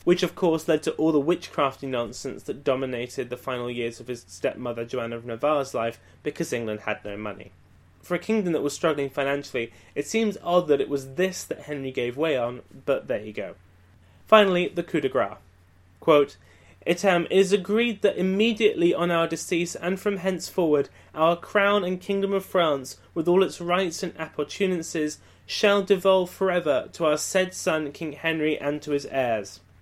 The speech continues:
There you go. That's the bit that Henry was after, the very reason that he had first desired a marriage with Catherine,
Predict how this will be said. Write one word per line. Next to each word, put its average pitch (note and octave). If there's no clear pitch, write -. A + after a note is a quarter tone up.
There D#3
you B2+
go. A2
That's D3
the E3
bit C#3
that A#2+
Henry B2+
was A#2+
after, A#2
the C3+
very C#3+
reason D3+
that C3+
he C#3
had C#3+
first C3
desired E3
a E3
marriage D#3+
with D#3
Catherine, D#3+